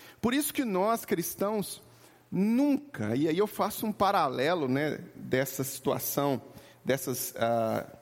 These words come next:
dinâmicas cristãs, eu faço um paralelo sempre com o jiu-jitsu,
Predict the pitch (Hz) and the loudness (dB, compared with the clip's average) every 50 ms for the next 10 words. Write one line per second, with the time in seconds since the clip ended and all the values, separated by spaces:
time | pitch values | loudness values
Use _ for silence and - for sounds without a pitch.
0 | - - - - 127 143 170 143 139 156 175 175 160 139 - 143 120 - - - | -20 -20 -16 -8 -2 0 2 2 4 4 2 2 0 0 0 0 -2 -2 -2 -2
1 | 156 131 120 - - - 180 202 190 151 143 139 - 156 170 - 170 156 - 175 | -2 -2 -2 -4 -2 0 0 2 0 0 0 0 0 0 -2 -2 -4 -2 0 2
2 | 160 160 147 135 139 151 170 175 165 - - - - - - - - - - - | 2 2 2 2 2 2 2 2 0 -2 -6 -14 -20 -20 -20 -20 -20 -18 -12 -8
3 | - - - 190 208 202 - 202 202 - 190 190 202 196 156 175 208 160 113 113 | -4 0 0 0 0 0 -2 -4 -2 0 0 0 0 0 0 0 0 0 0 0
4 | 151 170 165 - - - - - | 0 -2 -2 -6 -10 -12 -12 -14